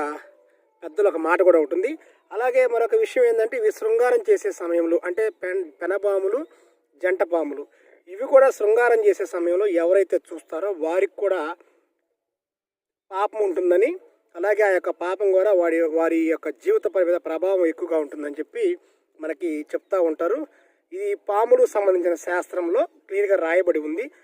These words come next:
అలాగే పాములను పట్టేవాళ్ళు, అంటే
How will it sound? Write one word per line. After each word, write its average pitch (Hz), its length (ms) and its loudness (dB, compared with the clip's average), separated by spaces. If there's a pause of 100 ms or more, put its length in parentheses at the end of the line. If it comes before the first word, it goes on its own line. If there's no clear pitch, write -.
(260)
అలాగే 220 320 2 (1080)
పాములను 202 340 2
పట్టేవాళ్ళు, 160 560 2
అంటే 170 180 0